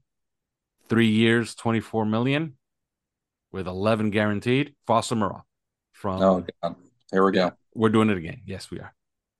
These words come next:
Speaker 2: This
Speaker 1: The
Speaker 2: is
Speaker 1: man,
Speaker 2: Kalen Balazs. This
Speaker 1: the,
Speaker 2: is
Speaker 1: the
Speaker 2: Kalen
Speaker 1: man is gonna
Speaker 2: Balazs
Speaker 1: be
Speaker 2: all over again.
Speaker 1: twenty-six. The, the man is gonna be twenty-six in season, man.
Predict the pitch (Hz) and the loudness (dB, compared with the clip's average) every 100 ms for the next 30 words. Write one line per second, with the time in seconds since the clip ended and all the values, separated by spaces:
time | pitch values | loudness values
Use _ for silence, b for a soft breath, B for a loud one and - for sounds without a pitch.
0 | _ _ - 127 123 135 143 127 120 107 | _ _ 4 6 8 8 8 8 8 6
1 | 110 113 104 92 - _ _ - 123 135 | 6 8 6 2 -12 _ _ 0 2 4
2 | 120 127 120 151 - - 143 123 110 151 | 6 8 8 8 8 8 8 6 6 4
3 | 147 - 151 110 - - - - 113 117 | 2 0 -4 -4 -12 -18 -18 -8 -6 -4
4 | 117 113 123 127 135 135 135 143 135 - | 0 2 4 4 4 2 2 0 0 -2
5 | 143 - - - 123 - 127 131 107 92 | -2 -2 -14 -4 -4 -2 -2 0 0 -6
6 | 90 - | -10 -16